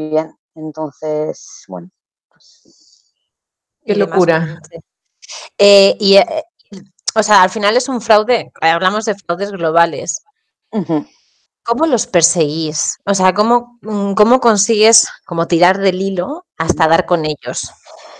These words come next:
Speaker 1: Fíjate que lo que se intenta hacer en general es aprender de algo para que no vuelva a suceder, porque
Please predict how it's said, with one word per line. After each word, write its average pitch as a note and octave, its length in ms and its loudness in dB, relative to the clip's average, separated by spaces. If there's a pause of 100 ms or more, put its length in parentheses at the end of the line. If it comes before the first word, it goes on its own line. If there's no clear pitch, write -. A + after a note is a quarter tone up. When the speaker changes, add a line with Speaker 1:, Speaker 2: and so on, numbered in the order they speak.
(140)
Speaker 1:
Fíjate D#4 500 6
que A#3 240 8
lo G3+ 160 8
que G3+ 120 6
se G3+ 120 -2
intenta G#3+ 400 4
hacer A3+ 320 2
en A3+ 120 0
general G3 680 2
es F#3 260 0
aprender F3+ 840 2 (220)
de F#3+ 160 2
algo A3+ 540 4 (200)
para E3+ 240 0
que F3 120 2
no E3+ 140 2
vuelva E3+ 280 4
a E3 40 -2
suceder, E3+ 460 2
porque E3 540 0